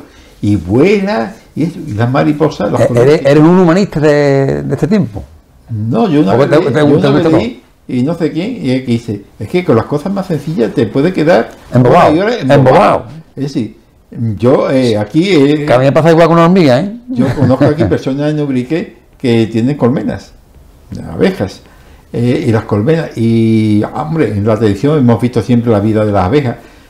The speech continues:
Speaker 1: pero cuando tú hablas a una persona que tiene abejas, o que tiene ovejas, o cabras, y te explican la vida de las cabras, o simplemente los perros de agua, aquí en Ubrique hay, eh, grandes personas, personas que son, ¿no?,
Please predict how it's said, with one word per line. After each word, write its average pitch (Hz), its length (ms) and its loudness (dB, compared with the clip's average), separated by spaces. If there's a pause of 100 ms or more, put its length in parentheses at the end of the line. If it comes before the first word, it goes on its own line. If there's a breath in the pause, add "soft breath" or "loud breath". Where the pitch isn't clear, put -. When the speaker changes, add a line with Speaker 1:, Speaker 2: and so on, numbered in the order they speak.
Speaker 1:
pero 107 180 0
cuando 101 200 0
tú 143 100 2
hablas 170 160 2
a - 40 0
una 160 140 0
persona 131 280 -2
que 127 60 -4
tiene 123 160 0
abejas, 120 360 0
o 90 120 -6
que 95 120 -4
tiene 147 320 0
ovejas, 101 640 -2
o 95 120 -8
cabras, 131 500 -2 (400 soft breath)
y 107 100 -8
te 104 120 -6
explican 120 480 -2
la 98 80 -2
vida 131 260 -2
de 170 80 -2
las 127 120 -2
cabras, 113 380 -2 (300 loud breath)
o 107 260 -4
simplemente 147 540 0
los 113 140 2 (100)
perros 165 500 2 (100)
de 151 100 4
agua, 101 320 0 (420)
aquí 117 360 -4
en 139 160 0
Ubrique 127 420 2
hay, 127 480 0 (300 loud breath)
eh, 110 320 -4 (100)
grandes 123 640 2
personas, 123 560 -2
personas 113 400 -4
que 117 100 -6
son, 120 420 -2
¿no?, 131 220 -6